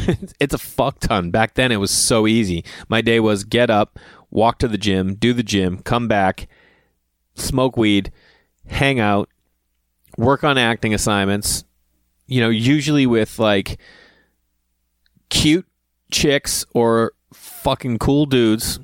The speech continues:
cute too, and then I would go to work, hi, come home, drink, go to bed. Next day I'd wake up. And then on the days you didn't have work, you would wake up,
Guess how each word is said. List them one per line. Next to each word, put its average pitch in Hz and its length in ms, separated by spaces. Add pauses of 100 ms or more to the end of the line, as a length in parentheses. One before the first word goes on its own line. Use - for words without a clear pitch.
(140)
cute - 220
too, 113 240 (560)
and 110 420 (200)
then 123 340
I 131 80
would 117 200
go 120 160
to 147 60
work, 120 380 (200)
hi, 101 440 (800)
come 151 220
home, 135 340 (1900)
drink, 123 540 (300)
go 113 160
to 120 80
bed. 107 320 (340)
Next 110 220
day 110 160
I'd 107 40
wake 104 220
up. 110 240
And 139 140
then 151 120
on 139 120
the 117 60
days 131 220
you 113 60
didn't 139 200
have 185 180
work, 220 340 (520)
you 151 140
would 127 160
wake 135 240
up, 123 260